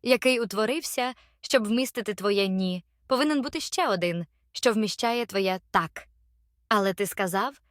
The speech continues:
що ніколи б не вчинив вбивства. Тканина космосу тремтить перед твоєю жахливою впевненістю. Твої моральні принципи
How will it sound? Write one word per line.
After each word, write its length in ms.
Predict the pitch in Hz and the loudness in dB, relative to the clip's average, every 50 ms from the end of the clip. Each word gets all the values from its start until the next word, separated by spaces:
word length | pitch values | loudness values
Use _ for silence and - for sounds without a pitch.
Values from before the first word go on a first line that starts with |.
| _ _ | _ _
що 200 | - - - 302 | -12 -4 0 2
ніколи 380 | 269 262 254 - 320 381 381 302 | 2 2 2 2 0 0 0 0
б 80 | 220 | 0
не 100 | 226 226 | 0 0
вчинив 420 | 196 - - 233 220 226 262 254 214 | 0 0 -2 0 0 0 0 -2 0
вбивства. 640 | 190 180 190 165 - - - - 107 107 - 185 - _ _ _ _ _ _ _ _ _ _ _ _ _ _ _ _ _ _ _ | 0 0 0 0 -2 -6 -4 -2 0 0 0 -2 -6 _ _ _ _ _ _ _ _ _ _ _ _ _ _ _ _ _ _ _
Тканина 500 | - - 240 233 220 214 233 247 254 254 | -2 0 2 2 4 4 2 2 2 0
космосу 760 | - - 190 180 165 - - 196 190 175 - - 233 247 240 _ _ _ _ _ | 0 -2 -4 -4 -4 -4 -6 -6 -6 -6 -4 -4 -6 -6 -8 _ _ _ _ _
тремтить 560 | - 240 226 220 - - 294 339 359 - - | 2 2 2 2 0 0 -2 -2 -4 -4 -2
перед 220 | 233 208 208 180 | 0 0 0 0
твоєю 500 | - - 202 196 175 226 247 262 269 269 | 0 0 0 0 2 0 0 0 0 0
жахливою 540 | 226 190 208 190 - 247 226 208 220 220 214 | 0 0 -2 0 0 0 0 2 2 0 0
впевненістю. 880 | - - 233 208 185 170 175 170 165 170 165 - - - - - 196 180 - _ _ _ _ _ _ _ _ _ _ | 0 2 2 2 2 0 0 -2 -2 -4 -6 -6 -6 -6 -6 -8 -8 -10 -14 _ _ _ _ _ _ _ _ _ _
Твої 280 | - 220 240 233 226 | 0 2 2 4 4
моральні 440 | 233 226 220 220 220 220 226 214 214 | 4 2 2 2 2 0 0 -2 -2
принципи 640 | 185 - 240 269 311 320 - 330 - - 302 311 | -2 -2 -2 -2 -2 -4 -4 -6 -6 -6 -6 -8